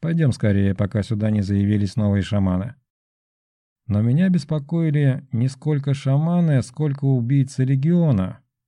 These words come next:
Легион — это имперская армия. Если они найдут катакомбы и доложат о них императору, гореть всей нашей троице на костре.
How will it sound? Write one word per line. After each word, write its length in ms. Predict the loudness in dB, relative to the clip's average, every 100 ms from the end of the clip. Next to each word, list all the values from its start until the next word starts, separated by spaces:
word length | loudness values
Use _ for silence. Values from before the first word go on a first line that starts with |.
| -4
Легион — 500 | -2 0 0 2 2
это 260 | 0 0 2
имперская 680 | 2 0 -4 -4 -2 0
армия. 420 | 2 2 0 -2 -10 _ _ _ _
Если 440 | -2 0 -2 -2
они 260 | 0 2 2
найдут 540 | 0 0 0 -2 -4
катакомбы 840 | -8 -4 -4 -2 -2 0 2 0 0
и 20 |
доложат 520 | 0 0 0 -2 -2
о 60 | 0
них 280 | 0 0
императору, 840 | -2 -2 -2 0 -2 0 0 0 -2 _ _ _ _ _ _ _ -6
гореть 540 | -2 -2 0 -2 -2
всей 240 | -4 -2
нашей 440 | 0 0 -2 -4 -4
троице 560 | -2 -2 -2 -2 -2
на 140 | -2 0
костре. 580 | -4 -6 -6 -6 -6